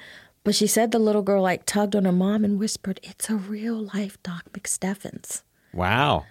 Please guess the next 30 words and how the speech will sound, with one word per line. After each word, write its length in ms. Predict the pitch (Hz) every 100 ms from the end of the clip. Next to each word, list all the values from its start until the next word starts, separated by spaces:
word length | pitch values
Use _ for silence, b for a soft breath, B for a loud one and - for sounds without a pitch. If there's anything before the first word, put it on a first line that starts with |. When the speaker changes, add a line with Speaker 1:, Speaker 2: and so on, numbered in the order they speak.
| _
Speaker 1:
'Cause 220 | - 294
it 120 | 269 196
matters. 760 | 208 262 233 - - - 85
Speaker 2:
Yeah. 160 | 82 87 b b -
Speaker 1:
'Cause 220 | 226 -
it 60 | -
matters. 120 | 180
Speaker 2:
Representation. 500 | 208 214 139 - 165
Yes. 60 |
Speaker 1:
Representation 880 | 196 214 - 240 220 - 214 208 190
matters. 360 | 185 196 190 175
And 200 | 165 170 B B B
it 160 | 254 254
didn't 240 | 269 214
matter 300 | 202 180 170
what 400 | 165 175 202 226
my 160 | 254 254
friend 320 | - 277 269
was 100 | 254
gonna 220 | 262 262
tell 220 | 262 262
her 120 | 262 262
she 180 | 269
had 140 | 254 262
to 80 | 262
do. 340 | 269 277 277 b b b
She 160 | -
trusted 500 | 294 285 320 320 269
her 140 | 208 190
more 380 | 175 160 -